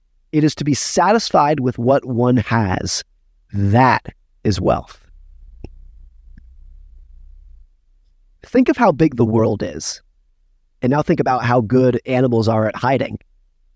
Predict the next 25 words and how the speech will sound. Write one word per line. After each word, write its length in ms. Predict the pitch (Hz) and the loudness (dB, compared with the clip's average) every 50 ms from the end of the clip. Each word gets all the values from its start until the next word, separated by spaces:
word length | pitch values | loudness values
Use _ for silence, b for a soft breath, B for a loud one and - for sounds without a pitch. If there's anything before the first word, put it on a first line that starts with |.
| _ _ _ _ B B B B B | _ _ _ _ B B B B B
And 120 | - 143 165 | -2 0 2
now 180 | 196 226 277 | 4 2 2
think 200 | 277 - 320 - | 2 2 0 0
about 240 | - - 180 156 151 | 0 0 0 0 0
a 60 | 151 | 0
biologist 800 | 131 - 127 127 127 120 113 113 107 110 98 - - - - - - | 0 2 2 2 2 2 0 0 -2 -2 -4 -4 -8 -8 -8 -8 -4
whose 260 | - 147 139 110 98 | -2 0 0 0 -2
job 380 | 101 - 139 135 143 175 170 156 | 0 2 2 2 2 2 2 0
it 80 | 127 | 0
is 160 | 127 123 117 | 0 0 -2
to 140 | - - 123 | -2 -6 -10
determine 520 | 104 104 - - - 139 143 127 117 113 110 | -10 -8 -8 -4 -2 0 0 0 0 0 0
whether 260 | 117 120 113 123 117 | 0 0 2 0 0
a 40 | 107 | 0
species 500 | - - - 135 127 - - 127 110 - | -2 -4 -2 -2 -2 0 0 -2 0 0
has 140 | 117 107 | -2 0
gone 260 | - 120 117 117 113 110 | 2 2 2 4 2 0
extinct. 640 | - - - - - - - - - - - - - _ _ _ _ _ _ _ _ _ _ - _ _ _ _ _ _ _ _ _ _ _ - | 0 -2 -4 -6 -4 -4 -4 -4 -4 -8 -14 -18 -18 _ _ _ _ _ _ _ _ _ _ -20 _ _ _ _ _ _ _ _ _ _ _ -18
It's 180 | - - - | -16 -10 -2
not 180 | 110 127 165 220 | 2 2 2 4
an 100 | 220 180 | 2 2
easy 220 | 180 180 151 156 | 0 2 0 0
thing 180 | 139 - 151 131 | 0 0 0 0
to 120 | - 123 | -2 -2
do. 260 | 104 98 113 107 - | -2 -2 -4 -6 -8